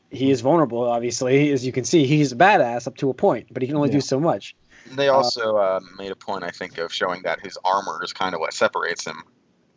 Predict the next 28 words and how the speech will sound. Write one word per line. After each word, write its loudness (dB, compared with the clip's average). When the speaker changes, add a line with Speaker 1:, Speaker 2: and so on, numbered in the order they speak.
Speaker 2:
Mm-hmm. -6
Speaker 3:
You -6
know, -10
'cause -4
he 0
Speaker 1:
Yeah. 2
Speaker 3:
gets 2
hit 6
a -4
lot. 2
<laughs> -
Speaker 1:
He -2
Speaker 3:
In 0
Speaker 1:
does. 0
Speaker 3:
in -2
a 4
lot, 4
and -8
it's -14
just, -8
you -10
get -4
Speaker 1:
Dude, -2
Speaker 3:
that 6
Speaker 1:
that 4
armor 2
is -6
insane. -2